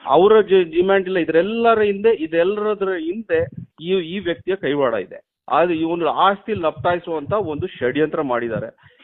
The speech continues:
ಇದು ಎಲ್ರಿಗೂ ಗೊತ್ತಿರುವಂತದ್ದು. ಈಗ ನೋಡಿ, ನನಗೆ ಪ್ರಶ್ನೆ ಕೇಳಕ್ಕಿಂತ ನೀವು ಚಂದ್ರಣ್ಣನಿಗೆ ಹಿಡಿದು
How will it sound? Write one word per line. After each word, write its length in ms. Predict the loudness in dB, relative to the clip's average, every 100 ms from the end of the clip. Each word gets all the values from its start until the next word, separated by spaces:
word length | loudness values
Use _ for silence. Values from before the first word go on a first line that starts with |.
| -10
ಇದು 400 | -4 4 6 6
ಎಲ್ರಿಗೂ 520 | 6 2 2 2 2
ಗೊತ್ತಿರುವಂತದ್ದು. 640 | 2 0 4 6 6 4 0
ಈಗ 140 | 0
ನೋಡಿ, 260 | 0 0 -2
ನನಗೆ 440 | -4 -2 -2 -2
ಪ್ರಶ್ನೆ 380 | -2 -2 -2 -2
ಕೇಳಕ್ಕಿಂತ 640 | 0 4 4 4 0 -2 0 2 0 -6 _
ನೀವು 180 | 2 2
ಚಂದ್ರಣ್ಣನಿಗೆ 760 | 2 0 2 4 6 4 4 4
ಹಿಡಿದು 460 | 4 2 0 0